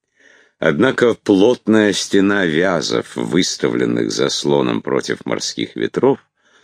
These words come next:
сохранила липе и платану их летний убор, и они стояли, одна словно в алом бархате, другой в оранжевом атласе,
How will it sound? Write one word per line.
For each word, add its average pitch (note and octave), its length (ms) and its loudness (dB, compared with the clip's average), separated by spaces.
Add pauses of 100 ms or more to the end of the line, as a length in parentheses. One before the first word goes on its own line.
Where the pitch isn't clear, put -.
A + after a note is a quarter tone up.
(320)
сохранила C#3 960 0
липе B2+ 600 2
и A2 40 0
платану G#2 640 0
их E2 280 0
летний C#2+ 520 0
убор, A#2+ 680 2
и F#2 120 2
они B2 260 2
стояли, C3 680 0 (640)
одна A#2+ 400 2
словно E2+ 520 0
в B1 120 -2
алом D2+ 380 0
бархате, C2+ 920 -4
другой C#2 500 0
в B1+ 80 0
оранжевом B1 680 -2
атласе, - 880 -2